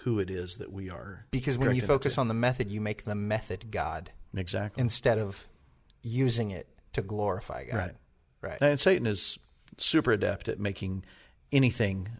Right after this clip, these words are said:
Speaker 1: take the place of God in our lives.
Speaker 2: Exactly.
Speaker 1: That, yeah, yeah.
Speaker 2: If you haven't read the Screw Tape Letters by C S Lewis, if you can, uh,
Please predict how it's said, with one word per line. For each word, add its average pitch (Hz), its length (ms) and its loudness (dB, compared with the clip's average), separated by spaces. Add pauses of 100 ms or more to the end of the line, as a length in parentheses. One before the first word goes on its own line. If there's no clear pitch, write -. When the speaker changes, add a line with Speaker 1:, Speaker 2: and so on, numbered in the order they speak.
(160)
Speaker 1:
take 127 180 2
the - 60 -6
place - 240 0
of 92 40 -8
God 85 180 -2
in 95 60 -6
our 80 80 -8
lives. - 460 -8
Speaker 2:
Exactly. 110 340 -6
Speaker 1:
That, - 140 -6 (300)
yeah, 104 140 -6 (360)
yeah. - 120 -10 (240)
Speaker 2:
If 123 120 -6
you 143 80 2
haven't 160 260 8
read 135 180 4
the 127 60 2
Screw 135 280 -2
Tape 135 260 4
Letters 135 380 4
by 107 160 2
C 127 220 0
S 117 200 0
Lewis, 117 380 2
if - 200 -10
you 127 120 -4
can, 107 320 -2
uh, 101 280 0